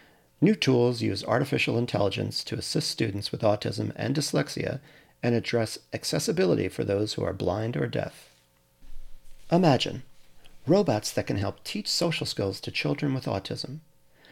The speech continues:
Translation software that provides deaf students with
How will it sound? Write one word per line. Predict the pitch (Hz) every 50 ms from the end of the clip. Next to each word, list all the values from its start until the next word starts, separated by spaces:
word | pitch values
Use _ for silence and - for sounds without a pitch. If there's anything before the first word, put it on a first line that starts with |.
| - - _
Translation | - - - 156 170 185 180 - 143 135 143 143 - 143 123
software | - - - 107 104 104 - - - -
that | - - -
provides | - 113 107 110 107 107 107 - -
deaf | - - - 151 151
students | - - - - 104 - 92 - - - -
with | 110 110 -